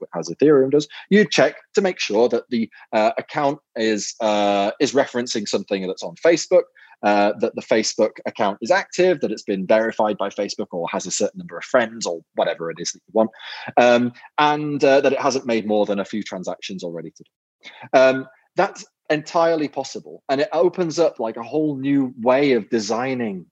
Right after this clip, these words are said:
your, uh, application's economics. To put it another way, you can implement Ethereum inside of Polkadot, right? You can make a parachain, and indeed there is a parachain, it's called Moonbeam,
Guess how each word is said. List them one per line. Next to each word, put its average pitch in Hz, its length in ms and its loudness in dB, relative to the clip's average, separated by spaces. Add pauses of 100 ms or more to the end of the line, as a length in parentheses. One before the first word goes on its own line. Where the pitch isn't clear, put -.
your, 101 500 0
uh, 101 240 -2
application's 95 840 -8
economics. 90 640 -16 (520)
To 151 80 2
put 233 160 4
it 240 120 4
another 147 360 2
way, 80 320 -8 (160)
you 156 140 -4
can 226 180 2 (120)
implement 143 760 -2 (100)
Ethereum 113 640 0 (160)
inside 143 500 0
of 107 120 -4
Polkadot, 82 460 -8 (220)
right? 131 220 -4
You 170 100 -2
can 139 180 -4
make 196 180 2
a 208 60 -2
parachain, 104 680 -2 (220)
and 104 160 -8
indeed 113 280 2
there 101 120 4
is 135 100 4
a 101 60 0
parachain, 90 320 -2
it's 131 100 -4
called 95 220 -2
Moonbeam, 113 540 0